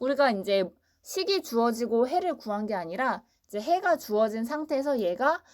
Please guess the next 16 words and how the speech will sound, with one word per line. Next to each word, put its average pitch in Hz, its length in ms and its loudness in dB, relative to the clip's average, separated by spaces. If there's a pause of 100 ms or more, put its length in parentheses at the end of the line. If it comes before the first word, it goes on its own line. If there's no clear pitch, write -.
진짜 277 340 4
얘네들의 269 480 0
해인가요? 359 800 -2
확인하는 370 760 0
방법입니다. 214 800 -2 (800)
자, 349 60 6
이건 339 240 0
어떻게 247 220 -4
하면 370 140 0
되냐? 247 520 2 (440)
그냥 311 220 -2
일반 370 220 0
일 392 100 2
차 640 140 6
방정식이랑 359 440 0
똑같아. - 460 -2